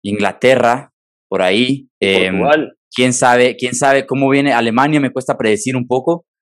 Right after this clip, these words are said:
Speaker 1: Eh, tienen, tiene una buena generación, tiene un buen grupo, pero ya venim-, ya sabemos cómo viene haciéndolo en los últimos torneos mayores, entonces me queda la duda. Em, Italia no lo sé, Italia no lo sé, la, la verdad es que es un caso único porque no, no ten-, no,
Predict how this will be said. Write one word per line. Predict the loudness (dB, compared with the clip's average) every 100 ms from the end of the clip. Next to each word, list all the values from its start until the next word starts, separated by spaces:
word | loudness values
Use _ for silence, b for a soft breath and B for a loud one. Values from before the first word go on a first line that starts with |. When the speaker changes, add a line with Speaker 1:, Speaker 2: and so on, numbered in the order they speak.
| _ _ -2
Speaker 1:
Eh, | 2 2 0 0
tienen, | 0 2 0 0
tiene | 2 2
una | 2
buena | 2 0
generación, | 0 0 0 -2
tiene | -2 0
un |
buen | 2 4
grupo, | 4 4 2 2
pero | 2 4 2
ya | 2
venim-, | 0 -2 -2
ya | 0 0
sabemos | 0 0 -2
cómo | -4 -2
viene | 0 0
haciéndolo | -2 -2 -2 0
en | -2
los | -2
últimos | -2 -2 -2
torneos | -2 -4 -2 -2
mayores, | 2 4 4 2 -2 _ _ _ -8
entonces | -4 0 2
me | 2 2
queda | 4 4
la | 4
duda. | 4 4 2 -2 _ _ _ _ 0
Em, | 2 2 0 -4 -6 -16 -18 _ -4
Italia | -4 2 4 6 6
no | 4 2
lo |
sé, | 4 4 2 -2 -20 -18 -6
Italia | 0 2 2
no | 2
lo | 2
sé, | 2 2
la, | 0 2
la |
verdad | 2 2
es | 0
que | 0
es |
un | 2
caso | 0 0
único | -4 -4 -6
porque | -4 0
no, | 2 2 0 -2
no | -2 2
ten-, | 2 4
no, | 4 0